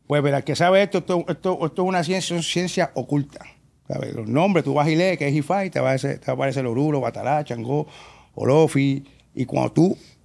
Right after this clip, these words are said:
entras, te vas a dar cuenta que son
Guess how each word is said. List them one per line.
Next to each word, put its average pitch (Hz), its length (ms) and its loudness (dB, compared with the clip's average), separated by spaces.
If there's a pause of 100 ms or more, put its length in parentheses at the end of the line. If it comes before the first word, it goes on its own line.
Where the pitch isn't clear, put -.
(640)
entras, 196 600 2
te 123 100 -4
vas 123 120 0
a 143 60 0
dar 139 100 -2
cuenta 175 320 -2
que 131 100 -4
son 165 300 0